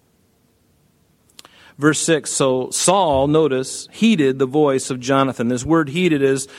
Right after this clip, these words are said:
the, the Hebrew word shema, which we know is listening with the intention of being obedient to it. And notice the, the, the thing that Saul says. He says, "As the Lord lives." Now, he swore. Saul made an oath here in front of his son.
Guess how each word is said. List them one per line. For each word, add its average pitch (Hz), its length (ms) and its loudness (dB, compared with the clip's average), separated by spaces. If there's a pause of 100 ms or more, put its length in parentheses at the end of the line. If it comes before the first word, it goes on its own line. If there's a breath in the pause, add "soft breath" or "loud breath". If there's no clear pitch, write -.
(240 loud breath)
the, 147 120 0
the 131 400 0
Hebrew 160 340 0
word 151 260 0
shema, 147 520 2
which 127 280 -4
we 147 120 2
know 160 320 2
is 127 180 -2
listening 147 460 0
with 135 160 0
the 135 100 0
intention 147 500 0
of 123 160 0
being 147 220 2
obedient 139 720 0 (280 loud breath)
to 175 260 2
it. 139 180 -2
And 139 140 2
notice 175 500 0 (400 loud breath)
the, 135 180 0
the, 131 240 -2
the 131 160 -4
thing 190 240 2
that 151 140 0
Saul 165 300 2
says. 139 720 -4 (680 soft breath)
He 151 100 2
says, 170 240 0
"As 202 340 2
the 196 140 0
Lord 190 300 2
lives." 165 320 0
Now, 139 100 0
he 214 140 0
swore. 180 540 0
Saul 220 440 -2
made 180 320 0
an 170 180 -4
oath 196 320 0
here 131 400 -2
in 131 120 -6
front 165 200 -2
of 160 80 0
his 151 140 -4
son. 131 480 -2